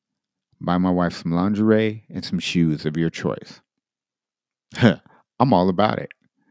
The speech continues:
Uh, little do you know, I have a little bit of a shoe fetish. So ladies, if you like to wear wedges or heels, whatever the case may be, as long as that ass is in the air, I'm about it. It's a real turn on for me. And I might have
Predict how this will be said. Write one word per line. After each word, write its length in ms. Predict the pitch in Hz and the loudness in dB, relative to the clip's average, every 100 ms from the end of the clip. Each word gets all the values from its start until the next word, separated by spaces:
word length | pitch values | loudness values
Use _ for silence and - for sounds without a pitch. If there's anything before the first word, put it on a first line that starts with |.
| _ _ _ _ - | _ _ _ _ -12
Uh, 260 | 64 - - _ _ _ | -10 -10 -16 _ _ _
little 220 | 117 120 | 6 8
do 120 | 98 | 8
you 120 | 101 98 | 6 6
know, 160 | 95 | 6
I 80 | 95 | 4
have 160 | 90 87 | 0 -2
a 40 | |
little 160 | 92 87 | -4 -2
bit 160 | 87 | -2
of 120 | 85 | -4
a 100 | 80 - - _ - | -6 -10 -18 _ -12
shoe 240 | - 98 | -2 -2
fetish. 440 | - 87 95 107 | 2 2 2 -2
So 180 | - 92 | 0 0
ladies, 600 | 87 92 92 87 101 - _ _ _ - | 2 2 0 0 -4 -8 _ _ _ -16
if 160 | - | -4
you 60 | - | 0
like 160 | 92 85 | 0 2
to 80 | |
wear 100 | 90 | 2
wedges 540 | 87 92 90 87 98 - | 4 4 2 2 0 0
or 80 | 85 | -2
heels, 420 | 98 95 95 85 | 2 2 2 0
whatever 300 | 90 90 90 | -2 -2 -2
the 60 | |
case 280 | - 95 87 | -4 -4 -2
may 100 | 95 | -6
be, 280 | 87 92 92 | -4 -4 -4
as 120 | 90 | -4
long 260 | 101 110 110 | 0 2 0
as 100 | 98 | 0
that 280 | 110 110 - | -2 -2 -6
ass 460 | 107 107 113 117 - | -6 -2 0 0 2
is 180 | 110 104 | 2 6
in 160 | 113 | 6
the 120 | 117 - 110 | 4 2 2
air, 460 | 110 113 120 123 - _ _ _ | 4 4 4 0 -6 _ _ _
I'm 180 | 110 123 | 0 2
about 340 | 120 113 120 123 | 2 2 0 -2
it. 80 | - | -4
It's 180 | 123 | 2
a 40 | 117 | 8
real 160 | 117 | 8
turn 280 | 107 127 123 | 8 4 2
on 140 | 95 92 | 0 -4
for 140 | 90 | -4
me. 140 | 92 | -2
And 80 | 87 | -2
I 60 | 90 | -4
might 200 | 95 | -4
have 100 | 92 | -4